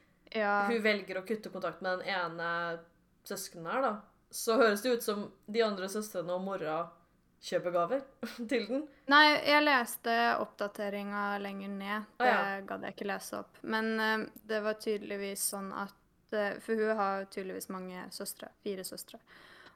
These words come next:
Speaker 1: Og to av de søstrene, eh, som ikke er hun søstra med ungen,
Speaker 2: Mhm.
Speaker 1: eh, de synes hun var skikkelig drittsekk,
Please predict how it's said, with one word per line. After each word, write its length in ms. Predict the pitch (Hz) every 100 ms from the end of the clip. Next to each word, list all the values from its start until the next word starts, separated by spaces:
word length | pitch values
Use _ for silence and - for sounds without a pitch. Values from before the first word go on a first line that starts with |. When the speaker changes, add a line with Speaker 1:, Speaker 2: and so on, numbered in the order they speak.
| -
Speaker 1:
Og 280 | 233 226 226
to 280 | - 214 214
av 160 | 220
de 320 | 214 214 208 208
søstrene, 680 | - 214 - 185 196 220 226 - _ _ _ _ _
eh, 200 | 208 196
som 360 | 196 202 190 190
ikke 280 | 220 - -
er 320 | 185 185 185
hun 420 | 185 180 180 190 -
søstra 520 | - - - - 180 180 -
med 240 | 185 185
ungen, 280 | 190 196 277 294 -
Speaker 2:
Mhm. 240 | 214 202 262 - _ _ _ _
Speaker 1:
eh, 380 | 240 233 226 220
de 220 | 208 247
synes 300 | 240 220 214
hun 120 | 214 196
var 240 | 190 185
skikkelig 540 | 190 - 226 - 202 190
drittsekk, 600 | 190 - - 220 -